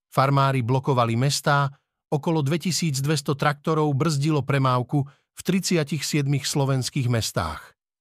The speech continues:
Najväčší protest farmárov v histórii Slovenska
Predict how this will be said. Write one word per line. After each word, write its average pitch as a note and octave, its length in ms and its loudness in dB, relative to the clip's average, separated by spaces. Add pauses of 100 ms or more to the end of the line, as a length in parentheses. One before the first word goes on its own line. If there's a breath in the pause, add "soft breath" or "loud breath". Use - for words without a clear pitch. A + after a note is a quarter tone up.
(540)
Najväčší C3+ 400 2
protest C#3 400 -2
farmárov A#2+ 600 2
v A2 160 0
histórii B2 440 0
Slovenska D3 640 0